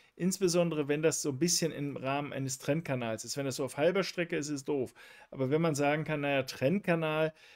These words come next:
also ich bin jetzt kein Trendkanal-Fan, aber um zu verorten, ob das ein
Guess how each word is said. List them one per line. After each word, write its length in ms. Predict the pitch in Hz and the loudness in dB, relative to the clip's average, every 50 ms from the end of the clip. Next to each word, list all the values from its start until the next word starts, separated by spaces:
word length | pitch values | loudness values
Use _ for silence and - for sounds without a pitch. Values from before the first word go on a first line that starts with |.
| - _ _ - | -20 _ _ -2
also 140 | 139 131 147 | 0 0 2
ich 40 | 135 | 4
bin 140 | 190 190 185 | 4 6 6
jetzt 160 | 170 139 - | 6 4 2
kein 220 | - 160 165 165 | 2 2 2 2
Trendkanal-Fan, 1080 | - - - 160 185 - - 160 151 143 139 135 131 - - - 156 156 147 135 127 | 2 4 4 4 4 4 -2 -2 0 2 2 2 2 0 0 2 4 4 4 2 0
aber 220 | - - 127 127 - | -4 -2 -2 -2 -2
um 180 | 143 135 135 | -2 -4 -4
zu 160 | 135 - - 143 | -6 -8 -8 -8
verorten, 640 | - - 139 - - 120 127 147 180 190 - 196 156 | -4 -4 -4 -2 2 4 6 6 4 4 2 -4 -2
ob 160 | 131 147 - | -2 -2 0
das 200 | 156 147 139 - | 0 0 0 0
ein 160 | 147 131 131 | -6 -8 -8